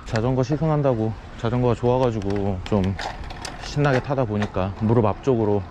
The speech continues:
좀 쥐가 났네요. 좀 세게 탄 것 때문도 있고, 안장 자체가 제 몸에 안 맞아가지고, 안장은 되게 편한데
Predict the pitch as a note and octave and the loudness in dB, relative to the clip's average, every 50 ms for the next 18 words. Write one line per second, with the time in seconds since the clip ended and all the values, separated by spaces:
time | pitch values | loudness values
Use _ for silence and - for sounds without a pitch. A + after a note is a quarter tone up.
0 | - - A2 F#2 - - - A2+ A#2+ B2 G#2+ F2+ F2 F#2 F#2+ F2+ E2+ E2+ - - | -8 -8 -6 -6 -6 -6 -4 0 0 2 2 2 0 0 -2 -2 -4 -4 -8 -12
1 | - - - - - - - - - - D3 C#3+ - F#3+ G#3+ A3 A#3+ A3+ - B3 | -16 -16 -16 -16 -16 -16 -14 -10 -4 -2 0 0 2 2 2 2 2 0 0 0
2 | A#3+ A#3 A#3 A3 - G#3+ G3+ G#3 G3+ G3 G3+ G3 B2+ G2 - - D#3+ D#3 C3+ A2+ | 2 2 0 0 0 0 2 2 2 2 2 2 0 0 -2 0 2 2 2 2
3 | G2+ G#2 F#2+ - - - F#2+ G2+ A2+ C#3+ D#3+ F#3+ G3 F#3+ F3 C#3 A#2+ - - D#3 | 0 -4 -6 -10 -10 -6 -2 0 2 2 4 4 2 2 2 0 -2 -4 -2 -2
4 | D#3+ D3 D3+ D3+ D3+ C3 A2+ F#2+ F#2 - - - B2 C3 C3+ C3+ C3+ B2 B2 C3 | 0 2 2 2 2 2 2 0 -2 -2 0 2 2 4 4 4 4 2 2 2
5 | C3+ G#2 F#2+ A2 B2+ E3 F3+ E3 E3+ D3 C3 G#2+ G#2+ F#2 G#2 G#2 A#2 A#2+ G2 - | 2 2 2 2 2 2 2 2 2 2 2 0 0 -2 0 2 2 2 0 -2
6 | - - - - - - - - - - - - - C#3 F3 G#3 A#3+ A#3+ G#3+ E3 | -6 -10 -10 -8 -8 -8 -6 -6 -6 -6 -4 0 2 4 6 6 6 6 6 4
7 | D#3 D3 C#3+ G3+ G3 F#3 E3 E3 G3 E3+ A2 F#2 | 4 4 2 2 0 2 2 2 2 2 2 0